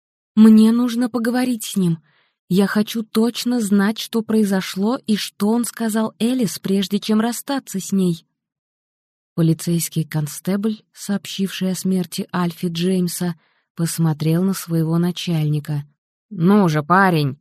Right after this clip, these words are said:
где он?» — крикнул детектив-инспектор Милс. «Его забирают в участок для допроса, сэр, но его отец только что погиб, так что мальчишка в шоке, пока он мало что говорит».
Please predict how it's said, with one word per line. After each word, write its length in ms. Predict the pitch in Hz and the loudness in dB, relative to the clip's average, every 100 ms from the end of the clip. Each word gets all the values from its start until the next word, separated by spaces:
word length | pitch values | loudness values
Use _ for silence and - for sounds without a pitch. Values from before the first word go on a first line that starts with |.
| _ | _
где 360 | 156 175 240 220 | -2 0 2 2
он?» — 300 | 160 147 135 _ _ _ _ _ | 2 0 -2 _ _ _ _ _
крикнул 480 | - 160 165 170 160 | 0 2 2 2 2
детектив-инспектор 1120 | 156 156 160 - 156 151 147 - 165 - 175 | 2 -2 -4 -4 -4 -2 -4 -2 -4 -2 -2
Милс. 560 | 180 190 170 139 - - _ _ _ _ _ | 2 2 2 -2 -8 -18 _ _ _ _ _
«Его 380 | 202 226 240 247 | -2 0 0 0
забирают 560 | 240 240 247 240 226 | 0 0 2 0 0
в 20 | 220 | -4
участок 520 | 220 240 226 - 202 | -4 -2 -2 -4 -2
для 140 | 214 | -2
допроса, 640 | 208 220 269 277 196 156 | 0 0 0 0 -2 -4
сэр, 420 | 147 180 180 - - _ _ | -4 -2 -2 -2 -8 _ _
но 280 | 165 190 196 | 0 2 2
его 280 | 196 202 220 | 2 2 2
отец 500 | 208 - 254 277 - | 0 0 -4 -4 -4
только 320 | 185 165 151 | -2 -2 -2
что 240 | 147 - 147 | -4 -4 -2
погиб, 460 | 160 160 156 147 - - | -2 0 -2 -4 -14 -6
так 240 | 185 208 | -4 -4
что 260 | - - 202 | -8 -4 0
мальчишка 640 | 202 190 - 214 220 220 | 0 -2 -2 -6 -4 -8
в 60 | 180 | -8
шоке, 600 | - 208 262 262 160 127 _ _ _ | -6 -4 -4 -4 -6 -8 _ _ _
пока 400 | 156 147 170 233 | -6 -2 0 2
он 160 | 240 | 2
мало 400 | 196 170 202 233 | 2 2 0 -2
что 240 | - - 151 | -4 -6 -4
говорит». 560 | 151 151 151 151 143 | -2 -2 -2 -2 -6